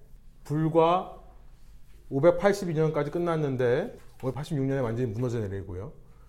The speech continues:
근데 이 바벨론이 그 동쪽에 있는 페르시아, 성경에서는 바사라고 번역되어 있습니다. 바사라는 나라에 의해서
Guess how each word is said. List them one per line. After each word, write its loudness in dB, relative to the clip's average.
근데 4
이 -8
바벨론이 0
그 -4
동쪽에 0
있는 -2
페르시아, 2
성경에서는 0
바사라고 0
번역되어 -6
있습니다. -10
바사라는 4
나라에 4
의해서 0